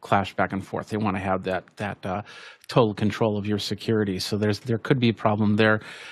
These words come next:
There could also be a problem with another program that's getting in the way that, uh, A T and T, this, uh, security suite is starting to, uh, say, "Hey, you know, this is the problem," but it doesn't really see it because of all this other security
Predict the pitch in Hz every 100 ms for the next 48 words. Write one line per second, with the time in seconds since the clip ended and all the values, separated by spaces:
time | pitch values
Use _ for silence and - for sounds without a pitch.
0 | - 123 113 131 120 - 117 107 - 107
1 | 110 101 107 101 104 107 - 117 117 113
2 | 107 - 117 104 95 87 98 104 117 139
3 | - - - - 117 101 98 101 104 104
4 | 104 110 110 110 - 107 101 - 113 107
5 | 107 110 127 110 104 - 107 101 - 113
6 | - 107 113 - 113 104 - 104 104 101
7 | - 107 107 104 101 - 104 101 101 98
8 | - - - 104 98 113 - 107 101 -
9 | 113 107 107 107 101 101 - _ - 107
10 | 117 104 104 107 104 - - 135 135 135
11 | 120 113 - 110 110 110 104 - - -
12 | 113 110 107 107 - - 120 107 - 107
13 | 117 104 104